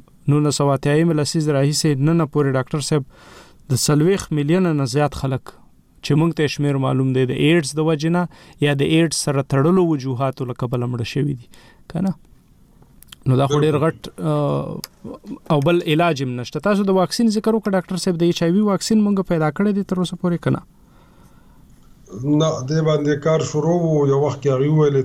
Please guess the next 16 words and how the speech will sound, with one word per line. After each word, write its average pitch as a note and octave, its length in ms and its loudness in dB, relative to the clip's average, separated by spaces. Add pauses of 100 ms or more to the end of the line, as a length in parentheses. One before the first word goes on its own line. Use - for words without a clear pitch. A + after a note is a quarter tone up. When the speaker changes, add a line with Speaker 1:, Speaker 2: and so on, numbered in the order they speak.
(100)
Speaker 2:
تقریباً B2 320 -2
کال B2+ 300 0
یو C3 100 4
نیم C3 220 2
مخکې C3+ 280 -2
چې B2+ 60 -2
موږ B2+ 240 2
ورنږدې B2+ 460 2
یو، B2 120 2
خو A#2 160 -6
اوسه C3 440 -2 (100)
پورې A#2 240 2 (640)
هغه A2 240 2 (440)
ډبلیو A2 340 2
ایچ A2+ 280 0
او B2+ 280 2